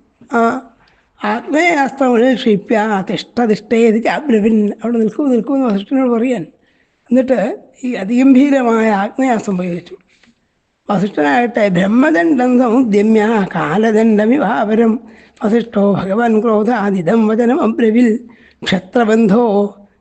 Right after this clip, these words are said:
സ്ഥിതോസ്മ്യേഷ യദ്ബലം ഹി തദ്വിദർശയാം." വസിഷ്ഠനാകട്ടെ ഈ ആഗ്നേയാസ്ത്രം പ്രയോഗിക്കാൻ പോകുന്നു എന്ന് കണ്ടിട്ട്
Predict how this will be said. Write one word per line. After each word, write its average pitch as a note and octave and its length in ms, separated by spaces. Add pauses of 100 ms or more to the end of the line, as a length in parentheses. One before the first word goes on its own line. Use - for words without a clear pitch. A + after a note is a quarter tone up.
സ്ഥിതോസ്മ്യേഷ A3+ 840 (720)
യദ്ബലം A3+ 640
ഹി A3+ 200 (1700)
തദ്വിദർശയാം." A3+ 1040 (680)
വസിഷ്ഠനാകട്ടെ C#4+ 720
ഈ C#4+ 100
ആഗ്നേയാസ്ത്രം C#4 720
പ്രയോഗിക്കാൻ C4 480
പോകുന്നു B3+ 280
എന്ന് B3 140
കണ്ടിട്ട് A#3 420